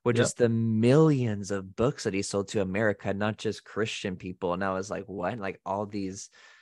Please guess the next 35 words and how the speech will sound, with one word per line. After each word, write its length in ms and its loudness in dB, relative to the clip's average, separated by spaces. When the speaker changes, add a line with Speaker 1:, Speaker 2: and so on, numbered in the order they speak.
Speaker 1:
millions 840 -4
of 140 -4
copies 560 -6
sold 380 -4
of 140 -8
this. 340 -8
And 280 -6
I'm 140 -6
like, 220 -8
from 140 -8
the 140 -8
outside, 600 -6
like, 280 -8
I 120 -8
can 120 -8
understand 640 -4
why 120 -2
people 340 -8
would, 260 -4
but, 120 -6
like, 240 -6
looking 320 -10
deeper 680 -4
about 400 2
how, 260 0
like, 400 -4
oof, 440 -8
like, 140 -4
he 540 -6
trained 560 -4
his 280 -12
dogs 640 2
and 120 -4
then 180 -2
based 560 -4